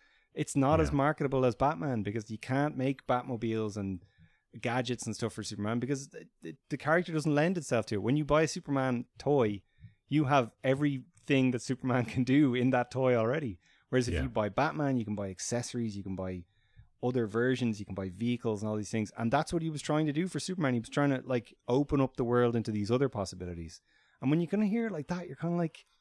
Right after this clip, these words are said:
Speaker 1: "Yeah, I still don't really agree, but I, it
Speaker 2: I can
Speaker 1: makes
Speaker 2: see where you're
Speaker 1: sense.
Speaker 2: coming from."
Speaker 1: I
Speaker 2: Yeah.
Speaker 1: can see where he's coming
Speaker 2: Yeah.
Speaker 1: from, you know?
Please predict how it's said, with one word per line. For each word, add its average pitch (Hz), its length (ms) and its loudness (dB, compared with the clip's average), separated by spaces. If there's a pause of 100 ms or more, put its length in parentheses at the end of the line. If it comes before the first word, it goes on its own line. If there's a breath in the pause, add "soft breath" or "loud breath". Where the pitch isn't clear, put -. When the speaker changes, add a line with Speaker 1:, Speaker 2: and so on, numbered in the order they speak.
(840)
Speaker 1:
"Yeah, 220 160 -4
I 214 60 0
still 262 300 -2
don't 247 240 2
really 202 260 2
agree, 180 340 4
but 165 200 -2
I, 175 120 2
it 208 100 -4 (540)
Speaker 2:
I 117 80 6
can 101 100 6
Speaker 1:
makes 127 140 8
Speaker 2:
see 170 140 4
where 113 120 10
you're 104 80 8
Speaker 1:
sense. 262 100 6
Speaker 2:
coming 156 160 6
from." 78 380 0
Speaker 1:
I 110 60 2
Speaker 2:
Yeah. 110 80 6
Speaker 1:
can 101 80 4
see 247 240 0
where 247 100 0
he's 233 140 -2
coming 247 220 2
Speaker 2:
Yeah. 240 60 2
Speaker 1:
from, 104 280 -2
you 104 80 -2
know? 202 260 -2